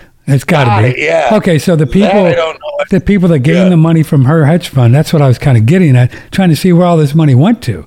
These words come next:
Speaker 1: you know.
Speaker 2: I have no idea,
Speaker 1: And there'd
Speaker 2: but
Speaker 1: be
Speaker 2: I
Speaker 1: another
Speaker 2: think it
Speaker 1: story
Speaker 2: went
Speaker 1: there, Steve, if you can imagine,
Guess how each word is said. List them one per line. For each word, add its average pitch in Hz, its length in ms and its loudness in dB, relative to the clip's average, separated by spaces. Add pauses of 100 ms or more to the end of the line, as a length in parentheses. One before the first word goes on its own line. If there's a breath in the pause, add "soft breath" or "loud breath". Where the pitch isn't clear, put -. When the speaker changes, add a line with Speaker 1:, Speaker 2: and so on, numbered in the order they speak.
(320 loud breath)
Speaker 1:
you 135 120 0
know. 107 160 0 (240 loud breath)
Speaker 2:
I 220 220 -2
have 202 320 -4
no 196 200 -10
idea, 165 340 -2
Speaker 1:
And 160 80 0
there'd 240 140 0
Speaker 2:
but - 40 0
Speaker 1:
be 226 60 0
Speaker 2:
I 202 60 0
Speaker 1:
another 220 240 2
Speaker 2:
think 185 120 0
it 151 60 -4
Speaker 1:
story 196 200 0
Speaker 2:
went 160 100 2
Speaker 1:
there, 220 200 2
Steve, 151 380 -2
if 160 160 0
you 185 100 0
can 170 140 2
imagine, 160 500 2